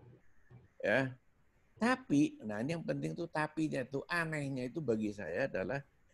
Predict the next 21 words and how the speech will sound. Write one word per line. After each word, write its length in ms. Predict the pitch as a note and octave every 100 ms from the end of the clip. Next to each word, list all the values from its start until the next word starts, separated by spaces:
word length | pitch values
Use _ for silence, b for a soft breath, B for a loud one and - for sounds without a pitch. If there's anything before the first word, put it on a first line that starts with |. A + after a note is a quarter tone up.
| - -
defisit 720 | D3 D#3+ D3+ E3 - E3 -
anggaran 1200 | D3 D3 C#3 C3 A#2+ A#2 B2 E3+ G3+ A#3 A#3+ B3 - _ _ _ - - -
dari 480 | C3+ C3 C3 C3+ C3
tiga 460 | C3+ B2 A#2+ A#2
ratus 1080 | A#2 A2+ A2 - _ _ _ - C3+ C3 - -
tujuh 420 | B2+ G#2+ A#2+ A2+
triliun 640 | G#2+ G#2+ G2 G#2+ D#3+ F3+
menjadi 560 | C#3 B2 A2+ G2+ C3+ B2+
delapan 420 | A2 A2 A2 G#2+
ratus 380 | - D3 D#3+ A#2
lima 320 | A#2 A2+ A2+
puluh 400 | A2 A#2 C#3+ D3+
dua 380 | A2 A2 B2+ C#3 -
koma 380 | A#2+ A#2 C3 C#3
sembilan 500 | A#2+ A2 G2+ C3 D3+ E3 _ _
triliun. 960 | A2+ A#2 B2 A#2+ B2+ A#2+ A#2 A#2 A#2 A2+ - _ _ _ _ _ -
Alias 560 | D3 C#3 C3+ C3 A#2+
melonjak 720 | B2 A#2 A2+ G#2 G#2 C#3+ F#3
defisit 460 | - A#2+ A2+ A2+ A2+
anggarannya 540 | A#2+ A2 G#2+ G#2 A2+ D#3
dengan 400 | B2 A2+ D#3